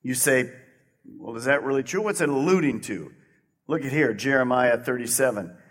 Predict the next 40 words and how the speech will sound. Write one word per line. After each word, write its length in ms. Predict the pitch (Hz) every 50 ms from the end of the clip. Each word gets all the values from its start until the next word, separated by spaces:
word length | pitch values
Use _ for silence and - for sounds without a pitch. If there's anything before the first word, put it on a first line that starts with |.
| - - - - -
They 160 | 165 170 175
were 160 | 160 147 139
furious 720 | - - - 226 240 247 214 180 156 147 139 131 - -
with 160 | 135 131 127
Jeremiah 600 | 127 131 147 147 147 156 147 151 156 170 196 190
and 80 | 165 147
had 240 | 147 165 180 185 185
him 180 | 185 180 175
flogged 520 | 175 - - 208 208 220 226 226 233 208 214
and 140 | 208 202
imprisoned 580 | 196 190 175 185 - 254 262 254 196 185 170 160
in 120 | 156 156
the 100 | 156 151
house 280 | 147 165 170 175 175 -
of 120 | 165 151
Jonathan 460 | 131 180 185 185 180 170 156 - 160 156
the 80 | 147
secretary. 580 | 147 - 185 175 170 151 - 147 120 98 - - - - - -
And 140 | - 127 123
Jonathan's 480 | 156 175 190 208 202 202 214 196 185
house 420 | 185 190 175 139 117 127 131 - - - - - -
had 260 | - 151 156 156 151
been 180 | 165 147 143
converted 800 | 147 - 151 131 123 120 156 175 185 165 120 107 104 107 107 - - - -
into 640 | 165 156 170 160 - - 110 90 85 85 101 110 - - _ _ -
a 80 | -
prison. 640 | 104 - - 151 147 - - 92 85 78 - - - _ _ _ _ _ _ _ _ _ _ _ _ -
Think 220 | - 277 269 269
of 100 | 269 226
the 80 | 185 156
people 380 | - 185 185 185 - 156 147
in 80 | 143 139
the 100 | 139 143
Old 180 | 156 165 156 156
Testament 460 | 156 147 135 - - 123 127 127 123
that 120 | 123 113
spent 260 | - - 143 135 127
time 240 | 120 135 127 131 123
in 120 | 120 113 120
prison. 440 | 156 151 143 98 87 78 76 -